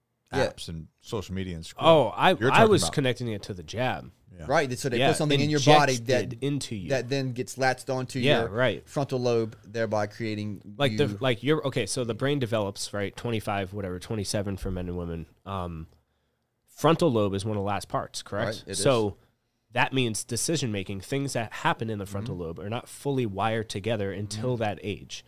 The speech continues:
Speaker 1: Right.
Speaker 3: We worship, as a society, alcohol. We
Speaker 1: Right.
Speaker 3: worship. We fucking worship it.
Speaker 1: Right, right.
Speaker 3: Like, there's people who choose to go to the church of beer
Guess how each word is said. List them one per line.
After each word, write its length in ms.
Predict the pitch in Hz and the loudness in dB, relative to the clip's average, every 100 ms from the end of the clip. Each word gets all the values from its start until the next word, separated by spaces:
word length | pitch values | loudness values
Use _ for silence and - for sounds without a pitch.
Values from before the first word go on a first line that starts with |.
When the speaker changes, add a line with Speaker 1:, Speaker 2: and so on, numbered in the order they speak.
| - | -12
Speaker 1:
Right. 220 | 95 95 80 _ _ 95 | -10 -10 -12 _ _ -10
Speaker 3:
We 180 | 117 143 | 0 0
worship, 600 | 110 95 143 151 - 101 87 | 0 0 0 0 -4 -6 -8
as 140 | 92 | -8
a 60 | 101 | -6
society, 640 | 110 - 110 104 101 - | -6 -4 -2 -2 -4 -2
alcohol. 540 | 135 - 87 - - _ | -2 -4 -10 -16 -20 _
We 120 | 120 120 | -6 -2
Speaker 1:
Right. 80 | 120 | 2
Speaker 3:
worship. 300 | 139 - 110 | 2 0 -8
We 120 | 120 | -8
fucking 400 | - - 131 98 | -8 -6 -6 -4
worship 400 | 113 110 98 71 | -4 -4 -8 -12
it. 140 | - - | -18 -14
Speaker 1:
Right, 160 | 104 92 | -12 -12
right. 160 | 95 | -10
Speaker 3:
Like, 80 | 113 | -2
there's 160 | 123 131 | -2 0
people 260 | 160 151 | 0 2
who 140 | 135 131 | 0 -2
choose 300 | - 131 117 | 0 -2 -2
to 40 | |
go 160 | 113 113 | -2 -4
to 160 | - | -4
the 100 | 101 | -8
church 280 | 92 117 98 | -6 -6 -6
of 200 | 98 87 | -8 -8
beer 360 | 101 101 90 | -6 -4 -4